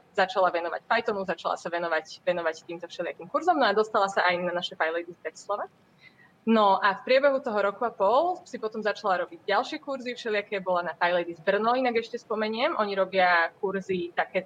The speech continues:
naozaj štrukturované, naše sú meetupy, hej, že kde si robíme sami tie prednášky a, a vyberáme si samé témy, čo budeme robiť. Pie Ladies Brno to majú také viacej štrukturované, že naozaj sa dá prihlásiť na, že začiatočnícky kurz Python a potom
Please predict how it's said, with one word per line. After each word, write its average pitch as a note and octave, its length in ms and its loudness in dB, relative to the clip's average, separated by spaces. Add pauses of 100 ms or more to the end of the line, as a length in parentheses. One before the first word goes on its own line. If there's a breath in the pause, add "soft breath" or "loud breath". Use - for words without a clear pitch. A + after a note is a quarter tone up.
naozaj F#3 320 4
štrukturované, F#3 640 -2
naše D4+ 240 -2
sú E3+ 160 -8 (160)
meetupy, F#3 460 0
hej, A3+ 180 0
že F3 80 -6
kde F#3 160 -10
si F3 160 -8
robíme E3+ 320 -4 (400 soft breath)
sami G3 400 0
tie G3 160 0
prednášky G3 640 0
a, E3 400 4
a D#3 80 -2
vyberáme E3+ 480 2
si - 80 -12
samé E3+ 480 -2
témy, E3+ 320 -2
čo - 80 -8
budeme D#3+ 320 -6
robiť. A3 320 -4
Pie F#3 160 4
Ladies F3+ 320 0
Brno F#3 240 -2
to F3+ 80 -6
majú E3 160 -4
také E3+ 240 -10
viacej E3+ 320 -4
štrukturované, D#3+ 560 -4
že F#3+ 80 -4
naozaj D#3+ 320 -2
sa - 80 -20
dá D#3 80 -2
prihlásiť D#3+ 480 -6
na, D#3 80 -12
že D3+ 160 -14
začiatočnícky - 720 -6
kurz - 240 -10
Python E3+ 400 0 (560 loud breath)
a E3 240 4
potom E3 400 -6